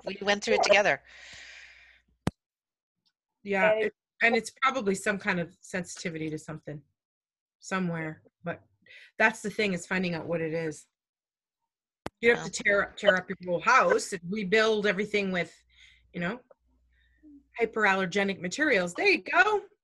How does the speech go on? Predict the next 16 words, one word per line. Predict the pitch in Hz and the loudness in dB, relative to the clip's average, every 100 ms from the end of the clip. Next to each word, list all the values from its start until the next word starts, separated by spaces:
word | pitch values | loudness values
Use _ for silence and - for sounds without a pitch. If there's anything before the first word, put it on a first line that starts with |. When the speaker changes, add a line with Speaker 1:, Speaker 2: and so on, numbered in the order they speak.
| _ _ _ _ _ | _ _ _ _ _
Speaker 1:
Or | 190 180 | -6 -4
we | |
could | 175 | -2
Speaker 3:
You | 190 | -2
Speaker 1:
just | - | 0
Speaker 3:
do | - | 0
Speaker 1:
continue | 165 679 679 | 8 8 8
to | 679 | 4
Speaker 2:
Oh. | 605 | 6
Speaker 1:
cough | - 151 160 147 | 8 8 6 2
and | 135 143 | -2 0
not | 147 143 | 0 2
give | 160 | 0
a | 175 | 2
shit. | 156 151 - - - - _ _ _ | 2 2 0 0 -4 -12 _ _ _
<laughs> | 285 | -10